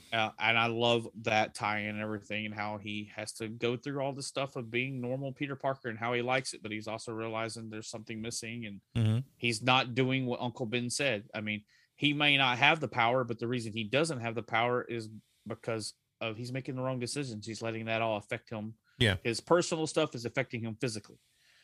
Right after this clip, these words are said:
Speaker 1: and he's lost it. And then he realizes he needs to get it back because he needs to help all these people because that's what Uncle Ben said he needed to do.
Speaker 2: Yeah.
Speaker 1: So, but yeah, love Spider-Man two. That's, like I said, number two. And then we just gushed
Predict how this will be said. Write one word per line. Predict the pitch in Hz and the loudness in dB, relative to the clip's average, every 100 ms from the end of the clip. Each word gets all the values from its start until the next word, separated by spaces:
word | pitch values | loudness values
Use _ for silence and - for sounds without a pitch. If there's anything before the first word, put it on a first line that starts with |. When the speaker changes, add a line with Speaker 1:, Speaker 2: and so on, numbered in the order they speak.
| _ - | _ -8
Speaker 1:
and | 110 107 107 113 - | -4 -2 -4 -6 -6
he's | 117 117 | -4 0
lost | 135 135 - | 0 -2 -10
it. | - _ _ 113 | -18 _ _ -6
And | 107 110 | -4 -4
then | 110 | -4
he | 107 107 | -4 -4
realizes | 113 110 | -4 -4
he | 113 | -4
needs | 117 | -4
to | 113 | -6
get | 117 | -8
it | 104 | -2
back | 120 139 - | 0 0 -2
because | - 113 104 | -10 -8 -8
he | |
needs | 110 113 - | -6 -6 -6
to | 107 | -4
help | 135 - | -2 -2
all | 95 - | -6 -10
these | - | -16
people | - 110 110 | -12 -10 -10
because | 113 107 113 110 107 - | -12 -10 -10 -12 -14 -16
that's | 101 - | -14 -12
what | - | -12
Uncle | 104 - | -12 -12
Ben | 113 113 110 | -10 -10 -10
said | - 113 | -10 -8
he | 117 | -8
needed | 113 120 123 | -8 -10 -8
to | 131 | -6
do. | 151 170 _ - | -4 -6 _ 0
Speaker 2:
Yeah. | 123 131 - - - _ _ _ _ - - | 2 2 -2 -20 -20 _ _ _ _ -20 -16
Speaker 1:
So, | - 107 - _ - - _ - | -14 -14 -18 _ -20 -20 _ -4
but | 117 | 4
yeah, | 123 107 - | 6 6 2
love | 120 139 | 0 2
Spider-Man | 135 - 139 135 135 127 | 2 2 2 2 -2 -2
two. | 147 139 127 | -2 -4 -6
That's, | 107 | -6
like | 120 | -6
I | 120 | -4
said, | 120 | -4
number | 117 | -4
two. | 113 131 | -4 -4
And | 117 | -2
then | 113 110 | -4 -4
we | |
just | 110 110 - _ _ _ _ - - - _ _ _ 120 | -4 -6 -8 _ _ _ _ -20 -20 -20 _ _ _ 2
gushed | 151 151 135 - | 8 10 8 2